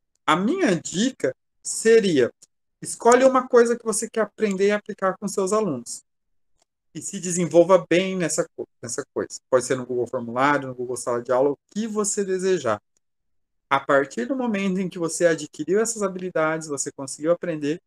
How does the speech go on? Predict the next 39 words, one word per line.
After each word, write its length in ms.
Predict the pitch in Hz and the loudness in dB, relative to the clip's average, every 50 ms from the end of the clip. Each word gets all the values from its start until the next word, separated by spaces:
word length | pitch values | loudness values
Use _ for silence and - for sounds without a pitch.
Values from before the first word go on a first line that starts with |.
| _ _ - | _ _ -14
você 220 | - - - 160 - _ _ | -8 -8 -6 -8 -8 _ _
tenta 360 | - 165 180 196 196 - 190 180 | -4 -2 -2 -2 -2 -2 -4 -4
desenvolver 480 | 160 160 165 170 160 156 147 147 160 | -4 -6 -6 -2 -2 -2 0 0 -2
uma 260 | 165 165 165 165 165 | -2 -2 -2 -4 -6
no-, 840 | 165 165 160 165 175 180 185 190 202 220 233 240 254 254 254 254 - - | -6 -6 -8 -8 -6 -6 -4 -2 -2 -2 -2 -2 -2 -4 -6 -8 -6 -4
um 80 | 190 180 | -2 0
novo 420 | 180 175 185 214 254 262 262 254 | 2 2 4 4 4 2 2 -2
mecanismo, 720 | 220 214 - - 196 180 170 165 170 185 196 208 208 214 - | -2 -4 -6 -8 -10 -10 -8 -8 -8 -8 -6 -6 -6 -8 -6
uma 220 | - 196 202 202 | -6 -4 -4 -2
nova 320 | 196 185 180 185 185 208 214 | -2 2 2 2 2 2 0
ajuda. 380 | 226 214 - 143 135 - 123 - _ _ _ _ _ _ _ _ _ _ - | 0 -2 -4 -6 -8 -8 -10 -12 _ _ _ _ _ _ _ _ _ _ -8
E 140 | 143 135 143 | -8 -6 -6
isso 200 | 147 - 180 165 | -4 -6 -2 2
vai 160 | 170 165 165 | 2 2 4
fazer 340 | - 190 165 151 165 165 - | 4 2 2 4 2 -2 -2
com 120 | 190 175 | -4 -6
que 80 | - 170 | -4 -2
você 240 | 165 156 - 180 | -2 0 0 2
vá 120 | 170 175 170 | 4 4 2
aprendendo 540 | 170 - 196 180 180 170 170 175 185 185 180 | 2 2 -2 -4 -2 0 2 2 2 0 0
de 200 | 180 269 330 - | 0 0 -2 2
pouquinho 460 | - 285 214 208 - - 302 339 311 | 0 0 0 0 -2 -6 -8 -8 -6
em 40 | - | -2
pouquinho 580 | - - 175 - - 240 254 277 262 180 131 - _ _ _ _ _ _ _ | -2 -2 -2 -2 -6 -8 -6 -4 -4 -4 -6 -8 _ _ _ _ _ _ _
a 120 | 147 156 | -14 -8
ter 120 | - - 196 | -4 -2 -2
uma 340 | 202 208 220 214 190 156 - - | 0 0 0 0 -2 -6 -8 2
gama 380 | 156 185 233 285 320 320 277 | 4 6 6 6 6 4 0
de 100 | 214 233 | 0 -4
ferramentas 680 | - - 226 196 175 202 185 175 175 190 - 220 208 202 | -2 -2 -2 -2 0 -2 -4 -4 -4 -4 -2 -2 -2 0
muito 260 | 202 214 208 208 269 | -2 -2 -2 -4 -4
grande. 320 | 254 220 185 165 160 143 - _ _ _ | 0 0 0 0 0 -4 -8 _ _ _
Então 160 | - 359 370 | -6 -4 -4
não 140 | 370 359 320 | -4 -4 0
tem 200 | - 349 330 302 | 0 0 0 0
pressa. 480 | - - 180 143 123 110 - - - - _ _ _ _ _ _ _ | 4 6 6 6 6 6 2 -4 -8 -10 _ _ _ _ _ _ _
Vai 180 | - 233 302 294 | -2 -2 -2 -2
tentando 540 | - 311 285 233 - 247 214 202 175 160 151 | -2 -4 -4 -2 0 0 0 0 0 -2 -2
devagarzinho, 720 | 156 180 185 196 214 214 208 202 190 196 180 156 143 | -2 -2 -2 0 0 -2 -2 -2 -2 -4 -6 -6 -8